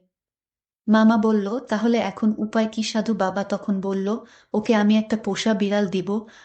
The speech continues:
আর এই বিড়ালটি যার ঘরে থাকবে, সেই ঘরে অবিবাহিত মেয়েটিকে সে তার মায়ের মতো দেখতে পাবে।" সাধু বাবা তখন আমার মামাকে এই বিড়ালটি দিল এবং বলল যে এই বিড়ালটি যার বাড়িতে রাখবে, সেখানেই তার মাকে দেখতে পাবে। মামা তখন এই বিড়ালটি দিয়ে আমায় বলল,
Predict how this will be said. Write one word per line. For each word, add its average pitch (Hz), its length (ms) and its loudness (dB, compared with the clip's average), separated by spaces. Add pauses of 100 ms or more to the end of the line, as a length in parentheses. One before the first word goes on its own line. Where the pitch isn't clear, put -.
আর 196 220 0
এই 190 140 -2
বিড়ালটি 214 500 0
যার 190 240 0
ঘরে 190 260 -6
থাকবে, 196 340 -4
সেই 214 260 0
ঘরে 220 300 2
অবিবাহিত 208 580 0
মেয়েটিকে 208 480 -2
সে 240 200 -2
তার 214 200 0
মায়ের 185 300 0
মতো 208 240 2
দেখতে 180 280 -4
পাবে।" 170 440 -6 (800)
সাধু 233 380 2
বাবা 214 260 2
তখন 220 320 -2
আমার 202 240 -2
মামাকে 202 420 -6
এই 202 200 -4
বিড়ালটি 202 440 -2
দিল 185 340 -2 (160)
এবং 190 260 -2
বলল 196 380 2
যে 220 420 -2
এই 220 120 4
বিড়ালটি 214 500 2
যার 196 260 2
বাড়িতে 185 340 -2
রাখবে, 202 320 -2
সেখানেই 220 460 0
তার 202 180 -2
মাকে 185 260 -4
দেখতে 175 280 -8
পাবে। 170 380 -6 (920)
মামা 214 260 6
তখন 233 300 0
এই 208 140 0
বিড়ালটি 202 460 0
দিয়ে 196 220 0
আমায় 185 240 -4
বলল, 180 460 -6